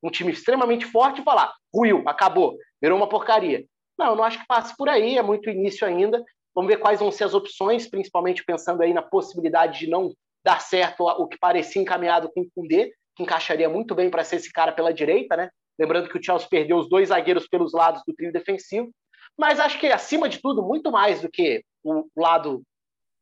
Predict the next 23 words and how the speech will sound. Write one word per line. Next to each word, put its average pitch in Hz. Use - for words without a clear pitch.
alarmista 170
pro -
Chelsea, 240
eu 311
acho 269
que 302
é 294
um 320
lado 285
animador 262
pro 330
Arsenal, 143
né? 160
Porque 208
o 247
Arsenal 269
fez, 185
na 196
temporada 208
passada, 175
pra 143
mim 170
até, 220